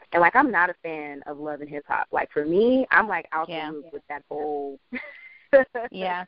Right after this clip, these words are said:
Speaker 2: I'm
Speaker 1: situation.
Speaker 2: good. Yeah, I, I just don't, I, I'm not into garbage T V. I, I'm really
Speaker 1: I
Speaker 2: not.
Speaker 1: see.
Speaker 2: I think I was maybe at one point, like, in my
Speaker 1: <laughs>
Speaker 2: mid-twenties, but definitely not anymore. And I'm in my thirties now.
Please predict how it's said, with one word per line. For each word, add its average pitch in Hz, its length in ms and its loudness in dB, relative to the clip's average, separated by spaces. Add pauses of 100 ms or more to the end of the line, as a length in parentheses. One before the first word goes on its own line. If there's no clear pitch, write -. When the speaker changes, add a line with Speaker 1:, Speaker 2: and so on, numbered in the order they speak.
(160)
Speaker 2:
I'm 190 160 -12
Speaker 1:
situation. 170 420 -6
Speaker 2:
good. 196 120 -20
Yeah, 233 200 -4
I, 285 280 -4
I 247 80 0
just 339 280 -2
don't, 247 440 0 (280)
I, 247 280 0
I'm 247 180 -2
not 277 320 -2
into 220 440 -6
garbage 175 460 -2 (180)
T 165 140 -2
V. - 340 -4
I, 202 340 2
I'm 214 180 -2
really 220 200 2
Speaker 1:
I 180 60 0
Speaker 2:
not. 170 380 2
Speaker 1:
see. - 80 -14
Speaker 2:
I 277 80 4
think 466 220 0
I 277 100 10
was 185 340 0
maybe 254 300 -4
at 262 140 0
one 269 280 -6
point, 277 380 -4 (140)
like, 214 240 -8
in 196 160 -8
my 190 340 -2 (280)
Speaker 1:
<laughs> 185 280 -2
Speaker 2:
mid-twenties, 233 1120 -2 (120)
but - 360 4
definitely 202 640 0
not 175 340 -6
anymore. 175 580 -6
And - 80 -8
I'm 175 180 -2
in 185 120 -8
my 208 220 -6
thirties 165 420 0
now. 151 400 4